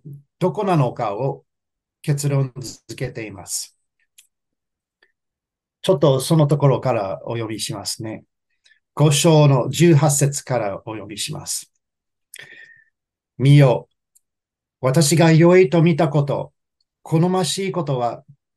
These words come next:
神がその人に許される命の日数の間、日の下で骨折るすべての労苦のうちに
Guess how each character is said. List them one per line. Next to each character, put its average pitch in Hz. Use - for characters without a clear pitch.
神 180
が 190
そ 202
の 208
人 180
に 175
許 165
さ 170
れ 165
る 151
命 170
の 131
日 175
数 147
の 123
間、 113
日 -
の 190
下 180
で 175
骨 160
折 151
る 143
す -
べ 202
て 170
の 113
労 139
苦 135
の 110
う 110
ち 110
に 104